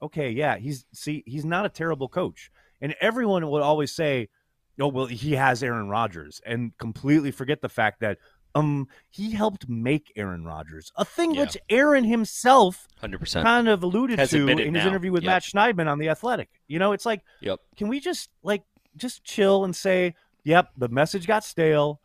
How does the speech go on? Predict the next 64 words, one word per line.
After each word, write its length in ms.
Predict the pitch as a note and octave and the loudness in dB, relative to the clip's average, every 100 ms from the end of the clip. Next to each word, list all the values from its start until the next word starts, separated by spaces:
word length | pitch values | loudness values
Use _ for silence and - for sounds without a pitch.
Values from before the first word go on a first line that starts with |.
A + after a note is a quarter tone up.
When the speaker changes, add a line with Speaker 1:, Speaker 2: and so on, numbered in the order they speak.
| - | -12
Speaker 1:
It 60 | F#2+ | -10
was 120 | F2+ | -4
time 240 | A#2 B2+ E3 | 0 0 0
to 60 | |
move 220 | G3 G#3+ | 0 2
on." 420 | E3 C#3 B2+ B2+ B2+ _ _ _ _ | 4 4 2 0 -6 _ _ _ _
But 120 | - F3+ | -10 -6
he 80 | |
was 80 | D#4+ | -6
a 20 | D#4+ | -6
pretty 160 | G#3+ C3+ | -6 -2
damn 140 | A#2+ F#2 | -2 -2
good 140 | E2+ | -10
coach, 400 | - D#2 _ - _ _ _ | -12 -16 _ -20 _ _ _
you 140 | A#2 B2+ | -6 0
know, 240 | C3 B2+ | 2 0
and 120 | A2+ | -2
that's, 220 | D#3+ - | -6 -8
that's 180 | - F3+ | -10 0
Speaker 2:
Yeah. 80 | D4+ E4 | 2 4
Speaker 1:
all 80 | E4 | 4
you 60 | D#4 | 4
gotta, 220 | C#4+ A3 | 0 -2
that's 200 | A#3 - | -10 -6
all 180 | G#3 A#3 | -4 -4
you 100 | B3 | -2
gotta 160 | A#3+ G#3+ | -2 -4
do. 220 | G3+ F2+ | -4 -2
Speaker 2:
Again. 400 | D3+ E3 A#3+ C3+ - - - | 0 4 4 2 -6 -20 -20
Speaker 1:
That's 100 | - | -4
all 100 | D3+ | 0
you 40 | C#3+ | 4
Speaker 2:
Again, 240 | G3+ G#3 | 4 4
Speaker 1:
gotta 20 | |
do. 60 | C#3+ | 6
Speaker 2:
yeah, 220 | G#3+ E3 C#3+ | 6 6 4
and, 260 | D3 D3 D#3+ | -2 -2 -2
and, 160 | D#3+ | 0
and 180 | D#3 D3+ | 2 0
he 160 | C#3+ F#3 | 0 0
deserves, 580 | D#3+ B2+ D3 F#3 C3 - | 0 2 4 4 2 -2
here's 200 | F#3 D#3 | -4 -2
the 80 | |
thing 300 | C3+ E3+ A2+ | -4 -4 -4
that's 120 | G2 - | -8 -8
crazy, 320 | C3+ G2+ D#2 | -8 -8 -10
right? 240 | E2 G2+ - | -12 -12 -8
I 100 | A2+ | -8
can 280 | B2+ A2+ A2 | -8 -10 -4
also 340 | A#2+ C3+ A#2 | -4 -2 -6
say 180 | - G#2+ | -6 -6
he 140 | - | -8
deserves 380 | A2+ G#2 A2+ G2 | -10 -8 -8 -8
that 160 | F#2 - | -8 -8
street, 300 | - B2+ - | -10 -12 -12
and 120 | F#2 | -10
I 60 | F#2+ | -8
will 160 | G2 | -8
go 140 | F#2 E2+ | -10 -12
down 280 | F#2 F#2 | -12 -14
it 180 | D#2 D#2 - | -16 -20 -16
at 220 | D#2+ - _ | -16 -16 _
seven 260 | - D#2+ D#2 | -18 -16 -16
o'clock. 320 | - - - | -18 -18 -20